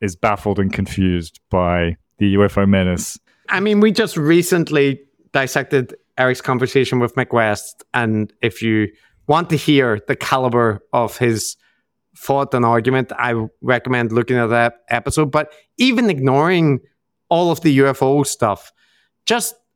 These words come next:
Speaker 2: digging into Eric's thought, it's not good. Superficially, it's impressive. It's littered with references to physics and economics and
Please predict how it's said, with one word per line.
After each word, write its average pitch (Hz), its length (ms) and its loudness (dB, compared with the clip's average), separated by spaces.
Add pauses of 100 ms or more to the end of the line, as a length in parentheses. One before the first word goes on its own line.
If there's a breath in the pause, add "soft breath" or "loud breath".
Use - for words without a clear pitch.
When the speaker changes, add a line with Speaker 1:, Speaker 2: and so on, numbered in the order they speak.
(520)
Speaker 2:
digging 202 400 4
into 160 720 2 (160)
Eric's 139 640 -4
thought, 151 680 -2 (540)
it's - 260 -2
not 185 400 2
good. 135 360 -2 (160 soft breath)
Superficially, 196 1200 0 (200)
it's 180 200 0
impressive. 170 800 -2
It's 143 220 -2
littered 196 500 0
with 175 220 0
references 160 680 0
to 131 120 -4
physics 151 560 -2
and 123 120 0
economics 143 680 -2
and 117 240 0